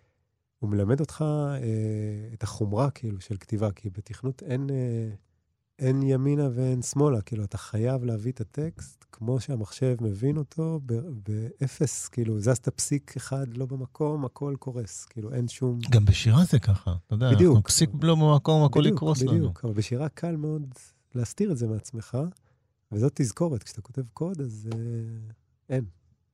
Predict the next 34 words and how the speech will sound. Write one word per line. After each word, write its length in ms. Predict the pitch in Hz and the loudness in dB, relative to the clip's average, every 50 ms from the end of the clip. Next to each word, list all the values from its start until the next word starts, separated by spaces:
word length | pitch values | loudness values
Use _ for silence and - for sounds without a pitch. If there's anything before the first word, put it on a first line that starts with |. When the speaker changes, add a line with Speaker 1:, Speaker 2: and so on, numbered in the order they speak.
| _ _ | _ _
Speaker 1:
זה 140 | - 101 98 | -10 -10 -10
הכל 280 | 87 - - 135 127 113 | -8 -4 -4 -4 -4 -4
חייב 260 | - - 127 120 117 | -6 -6 -6 -6 -6
להיות 300 | 123 123 113 - _ - - - _ _ _ _ _ _ _ _ _ _ - | -6 -8 -10 -12 _ -20 -20 -20 _ _ _ _ _ _ _ _ _ _ -14
נקי. 260 | 107 - - - 110 - _ _ _ _ _ _ _ _ _ 135 | -14 -12 -12 -12 -12 -12 _ _ _ _ _ _ _ _ _ 6
Speaker 2:
אלכס 240 | 135 143 135 113 | 6 6 6 4
בן 200 | 127 123 127 117 | 4 6 6 6
ארי, 220 | 113 107 98 101 95 92 - _ _ _ _ - | 6 6 4 2 0 -2 -4 _ _ _ _ 2
המון 220 | 107 110 120 120 | 4 6 6 6
המון 220 | 120 117 117 113 | 6 6 6 6
תודה. 240 | 110 120 107 104 101 92 - _ _ _ | 4 4 2 2 2 0 -2 _ _ _
Speaker 1:
תודה 240 | _ - 101 92 117 | _ -12 -8 -6 -4
רבה 240 | 123 123 120 117 131 | -4 -4 -4 -4 -2
רבה, 240 | 127 123 120 120 123 98 - _ _ _ | -2 -2 -4 -4 -6 -8 -10 _ _ _
היה 160 | 104 101 107 110 | -8 -6 -4 -4
מאוד 200 | 110 113 113 - | -4 -4 -6 -6
כיף 300 | - 123 113 - - 117 | -8 -8 -8 -8 -6 -6
לדבר 220 | 107 101 117 117 | -4 -2 -2 -2
איתך. 140 | 113 117 151 117 | -2 -2 0 4
Speaker 2:
גם 260 | 113 120 120 123 120 | 6 6 6 6 6
לי, 200 | 110 113 113 110 | 4 4 4 4
גם, 320 | 107 117 117 117 120 113 | 4 4 4 6 6 6
אה, 140 | 110 110 110 | 4 6 6
למאזינים, 520 | 107 107 104 107 104 98 101 107 110 113 | 6 6 6 6 6 6 6 6 6 6
אני 120 | 110 107 104 | 6 4 4
בטוח, 440 | 101 98 - - 151 170 151 - 123 | 4 2 4 4 4 4 4 4 4
התוכנית 520 | 104 98 98 95 92 - - - 110 110 | 4 4 4 2 0 -2 0 2 4 6
גם 140 | 107 101 98 | 6 6 4
תעלה 220 | - 101 98 101 | 4 4 4 2
כפודקאסט 460 | - - 101 - 120 - - 117 104 | 2 0 0 -2 -2 0 0 0 0
בהמשך, 520 | 104 107 101 98 - - 170 165 147 - - | 0 0 0 0 0 2 2 2 2 2 2
אנחנו 380 | 107 98 107 - - 110 107 107 | 2 2 2 0 0 0 0 0
בכאן 440 | 95 101 101 101 104 - - 113 104 | 0 2 2 2 0 2 2 2 4
תרבות. 480 | - 104 101 107 131 165 160 - - | 4 4 2 4 4 2 0 0 -4